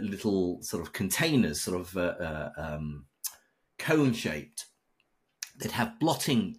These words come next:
paper, ink, uh, uh, uh, ink at the bottom,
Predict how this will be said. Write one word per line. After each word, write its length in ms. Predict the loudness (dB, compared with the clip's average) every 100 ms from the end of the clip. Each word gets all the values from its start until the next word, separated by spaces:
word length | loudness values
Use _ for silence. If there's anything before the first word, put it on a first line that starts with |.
| _ _
paper, 400 | -2 -2 -2 -8 -2
ink, 400 | 0 0 -4 -16 _ _ -2
uh, 120 | -2 -2
uh, 180 | -4 -4
uh, 160 | -8 -2
ink 240 | -2 0
at 100 | -2
the 80 | -2
bottom, 500 | 0 0 0 -8 -10